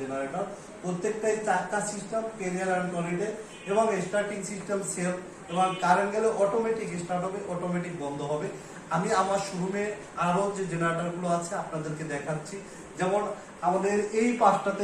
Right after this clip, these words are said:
যে জেনারেটরগুলো আছে, এগুলো আমি আপনাকে একটু দেখানোর চেষ্টা করছি। এগুলো হচ্ছে Hyundai কোম্পানির, made in কোরিয়ান ব্র্যান্ডের।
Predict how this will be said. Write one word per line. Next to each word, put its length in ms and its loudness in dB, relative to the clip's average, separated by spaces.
যে 60 4
জেনারেটরগুলো 540 4
আছে, 180 0
এগুলো 260 4
আমি 120 4
আপনাকে 340 -4
একটু 200 -6
দেখানোর 400 -4
চেষ্টা 280 -6
করছি। 240 -6
এগুলো 220 2
হচ্ছে 200 0
Hyundai 340 4
কোম্পানির, 460 4
made 240 0
in 60 0
কোরিয়ান 400 6
ব্র্যান্ডের। 400 -2